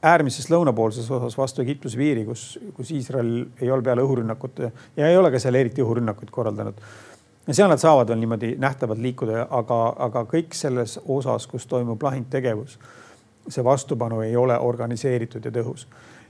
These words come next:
Ja pigem see ikkagi kõik laguneb ja, ja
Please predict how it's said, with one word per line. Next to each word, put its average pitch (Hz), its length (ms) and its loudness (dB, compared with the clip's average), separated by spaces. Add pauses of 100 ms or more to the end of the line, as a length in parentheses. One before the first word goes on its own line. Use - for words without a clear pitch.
(140)
Ja 117 200 4 (360)
pigem 170 300 2
see 131 100 -4
ikkagi 113 300 -4 (420)
kõik 127 160 -2
laguneb 151 540 4 (180)
ja, 123 240 2 (720)
ja 123 220 4